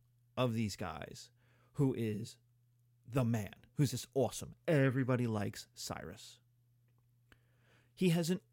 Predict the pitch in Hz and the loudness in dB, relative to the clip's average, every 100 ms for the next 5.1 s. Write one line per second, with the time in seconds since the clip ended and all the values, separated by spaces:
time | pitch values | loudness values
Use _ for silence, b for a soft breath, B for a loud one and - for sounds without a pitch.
0 | _ 156 185 202 123 117 98 117 78 - | _ 4 6 6 2 -2 -4 -6 -8 -10
1 | - _ _ _ _ _ _ _ _ _ | -20 _ _ _ _ _ _ _ _ _
2 | _ _ _ _ _ _ _ _ _ _ | _ _ _ _ _ _ _ _ _ _
3 | _ _ _ _ _ _ - 165 156 156 | _ _ _ _ _ _ -6 0 4 4
4 | 151 - 139 135 135 127 135 127 107 95 | 4 2 0 2 0 -2 -2 -2 -4 -6
5 | - | -12